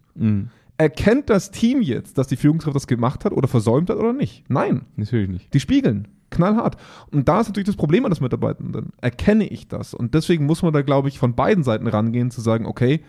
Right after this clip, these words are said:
Speaker 2: was spiegelt das Team wider? Für mich als Außenstehenden betrachtet, weil ich dem Team dann sagen kann, hey, hört mal her, Leute,
Speaker 1: Mhm.
Speaker 2: das ist Führungsaufgabe. Und ich auch der Führungskraft sagen kann, hey, schaut mal her, von außen betrachtet,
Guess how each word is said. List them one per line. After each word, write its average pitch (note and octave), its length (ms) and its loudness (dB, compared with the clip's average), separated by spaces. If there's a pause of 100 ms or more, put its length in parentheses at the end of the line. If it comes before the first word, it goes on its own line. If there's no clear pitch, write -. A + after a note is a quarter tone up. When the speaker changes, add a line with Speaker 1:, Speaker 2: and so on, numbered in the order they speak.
(640)
Speaker 2:
was C3 220 2
spiegelt E3 280 0
das - 140 -4
Team F#3 260 0
wider? A3 260 -2 (280)
Für - 140 0
mich F3 120 0
als E3 100 -2
Außenstehenden F#3 520 0
betrachtet, - 560 -6 (100)
weil C3 120 4
ich C3 40 0
dem C3 120 0
Team F#3 160 2
dann E3 80 2
sagen D3 180 2
kann, B2 140 2
hey, B2 160 2
hört B2+ 160 0
mal C3 100 2
her, F#3+ 120 2
Leute, D#3+ 360 -2
Speaker 1:
Mhm. A2 80 -4
Speaker 2:
das B2 140 0
ist B2+ 80 -4
Führungsaufgabe. G3 680 0 (680)
Und D#3 140 4
ich E3 80 6
auch F3 60 4
der F3 120 2
Führungskraft B3 600 0
sagen B2+ 220 2
kann, F#3 260 0 (420)
hey, D3+ 120 4
schaut E3 140 4
mal D#3 100 2
her, D#3 100 4
von - 180 0
außen G#3+ 340 4
betrachtet, - 640 -6